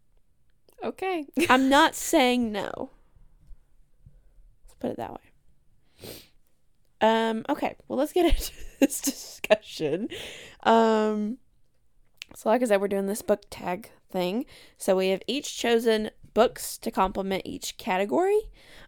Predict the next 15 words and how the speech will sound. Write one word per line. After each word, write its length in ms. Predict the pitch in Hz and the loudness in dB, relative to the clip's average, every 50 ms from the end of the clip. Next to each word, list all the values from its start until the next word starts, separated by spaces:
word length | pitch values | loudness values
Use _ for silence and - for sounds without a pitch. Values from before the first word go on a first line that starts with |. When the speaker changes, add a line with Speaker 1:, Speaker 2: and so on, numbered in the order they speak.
| - - | -2 2
Speaker 2:
Um, 680 | 196 196 190 190 196 190 196 196 196 196 202 214 247 - _ _ _ _ _ _ _ _ _ _ _ _ _ _ _ _ _ _ _ _ _ _ - | 4 6 6 6 4 4 2 2 0 0 -2 -2 -4 -8 _ _ _ _ _ _ _ _ _ _ _ _ _ _ _ _ _ _ _ _ _ _ -14
so 180 | - - 269 | -6 -2 0
yeah. 180 | 285 403 330 240 - - - _ _ _ _ _ _ _ _ _ _ _ _ - | 0 0 0 -2 -6 -14 -20 _ _ _ _ _ _ _ _ _ _ _ _ -8
Would 120 | 226 214 240 | -4 0 2
you 60 | 233 | 2
like 120 | 226 254 269 | 2 2 0
to 80 | 240 | -2
start, 220 | - 226 233 262 262 | 2 2 2 4 2
or 60 | 240 | 2
would 180 | 220 220 202 | 0 0 0
you 80 | 226 226 | 0 2
like 180 | 226 220 220 240 | 2 2 2 2
me 120 | 226 196 | -2 -2
to 80 | 180 180 | -4 -6
start? 380 | - - - - - - - | -8 -6 -8 -8 -8 -12 -20